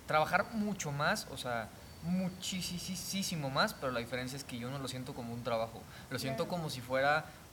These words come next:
Speaker 1: un niño, niño rata jugando
Speaker 2: Ay,
Speaker 1: videojuegos.
Speaker 2: <laughs> sí.
Speaker 1: Así me siento yo con, con la música, pues, o sea, es algo que te puedes pasar horas y se te pasa <clears throat> el tiempo queriendo completar una misión, ¿no? En
Speaker 2: Ujú.
Speaker 1: un videojuego.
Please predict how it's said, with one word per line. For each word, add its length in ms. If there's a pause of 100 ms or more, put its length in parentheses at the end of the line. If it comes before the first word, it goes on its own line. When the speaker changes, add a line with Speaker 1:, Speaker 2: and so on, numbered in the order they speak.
Speaker 1:
un 200
niño, 640
niño 260
rata 300
jugando 440
Speaker 2:
Ay, 300
Speaker 1:
videojuegos. 640 (160)
Speaker 2:
<laughs> 160
sí. 140
Speaker 1:
Así 220
me 100
siento 240
yo 180
con, 220
con 160
la 80
música, 340
pues, 220
o 80
sea, 260
es 120
algo 200
que 120
te 120
puedes 240
pasar 260
horas 360
y 120
se 120
te 100
pasa 300 (280)
<clears throat> 280
el 160
tiempo 320
queriendo 260
completar 360
una 120
misión, 400
¿no? 180
En 120
Speaker 2:
Ujú. 80
Speaker 1:
un 60
videojuego. 520